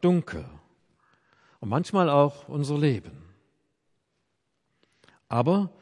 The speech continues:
das Licht ist immer stärker als das Dunkel.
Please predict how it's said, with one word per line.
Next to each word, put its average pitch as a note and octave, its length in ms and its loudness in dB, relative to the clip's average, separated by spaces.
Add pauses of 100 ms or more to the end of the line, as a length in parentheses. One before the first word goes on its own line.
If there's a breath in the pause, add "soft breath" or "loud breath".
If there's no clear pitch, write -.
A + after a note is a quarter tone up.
(460 soft breath)
das - 260 -10
Licht C#3+ 360 0
ist - 240 -10
immer F#3 460 4
stärker C#3 840 2 (260 loud breath)
als G2+ 300 -6
das C3+ 200 -4
Dunkel. G2+ 340 -6